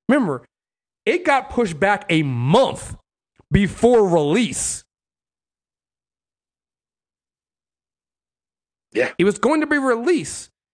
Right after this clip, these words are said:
Speaker 2: They did all the promo, all the, all the marketing.
Speaker 1: It was going to be released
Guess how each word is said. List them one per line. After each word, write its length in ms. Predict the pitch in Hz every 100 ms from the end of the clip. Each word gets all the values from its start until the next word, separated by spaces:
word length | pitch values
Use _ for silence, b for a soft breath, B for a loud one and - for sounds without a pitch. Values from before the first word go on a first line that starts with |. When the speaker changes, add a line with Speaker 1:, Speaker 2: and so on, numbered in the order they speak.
| _ _ -
Speaker 2:
They 100 | 160
did 140 | 175
all 320 | 156 165 185
the 80 | 180
promo, 420 | 180 175 175 175
all 540 | 135 151 165 180 185 175
the, 300 | 175 165 165 _ _ -
all 260 | 139 170 180
the 60 |
marketing. 600 | 160 156 156 170 170 165 - _ _ _ _ _ _ _ _ _ _ - _ _ _ _ _
Speaker 1:
It 140 | 220 220
was 220 | 233 170
going 260 | 233 339 294
to 140 | 277
be 220 | 165 254
released 760 | 254 202 160 202 339 - -